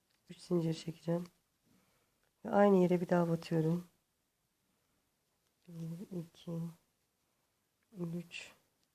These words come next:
ve dört. Aynı yere bir daha battım. İki fıstık toplayacağım için bir de karşıya batıyorum.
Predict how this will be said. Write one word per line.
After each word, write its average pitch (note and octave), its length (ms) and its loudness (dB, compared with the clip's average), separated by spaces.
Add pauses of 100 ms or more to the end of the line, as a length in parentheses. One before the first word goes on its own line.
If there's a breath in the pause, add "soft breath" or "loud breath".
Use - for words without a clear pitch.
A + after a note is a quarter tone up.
(360)
ve E3+ 220 -14
dört. D#3+ 440 -8 (880)
Aynı F3+ 220 0
yere E3 220 2
bir D#3+ 60 -2
daha E3+ 180 4
battım. F3+ 340 0
İki - 240 -8
fıstık - 340 -10
toplayacağım E3+ 460 -2
için F#3 260 -6
bir F3+ 40 -10
de F3+ 160 2
karşıya E3 540 -2
batıyorum. D#3 600 -4